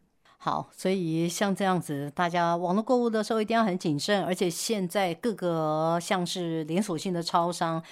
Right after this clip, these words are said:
其实都有提供很便利的这种退款、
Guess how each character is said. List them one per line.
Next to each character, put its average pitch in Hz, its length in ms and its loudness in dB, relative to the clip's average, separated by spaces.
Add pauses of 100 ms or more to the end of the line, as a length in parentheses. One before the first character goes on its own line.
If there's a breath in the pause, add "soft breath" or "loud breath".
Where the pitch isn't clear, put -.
(140 loud breath)
其 - 120 -8
实 196 200 -6
都 220 220 -4
有 170 200 -4
提 165 260 -6
供 190 260 2
很 143 360 -2
便 196 260 2 (140)
利 190 180 0
的 147 240 -2
这 196 120 -2
种 151 180 0 (340 loud breath)
退 220 220 0
款、 139 320 -4